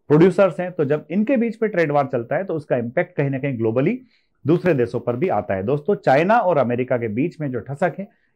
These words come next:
ये यूं ही नहीं है। शुरुआत दो हज़ार अठारह के डोनाल्ड ट्रंप के अमेरिका फर्स्ट पॉलिसी से हुई, उसके बाद में आरोप लगे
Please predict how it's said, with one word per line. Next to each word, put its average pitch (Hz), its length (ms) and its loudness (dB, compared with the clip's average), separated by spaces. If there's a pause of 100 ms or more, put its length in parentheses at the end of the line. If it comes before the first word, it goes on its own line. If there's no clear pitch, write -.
(100)
ये 113 80 2
यूं 170 220 2
ही 185 80 2
नहीं 175 260 0
है। 202 140 -8 (240)
शुरुआत 156 360 6
दो 139 200 0
हज़ार 131 180 2
अठारह 131 320 2
के 143 100 -2
डोनाल्ड 117 360 -2
ट्रंप 127 240 -2
के 135 60 -2
अमेरिका 113 340 -2
फर्स्ट 156 300 -6
पॉलिसी 143 360 0
से 170 120 -8
हुई, 190 180 -4
उसके 151 240 -4
बाद 120 280 2
में 147 260 -6
आरोप 160 320 2
लगे 156 200 0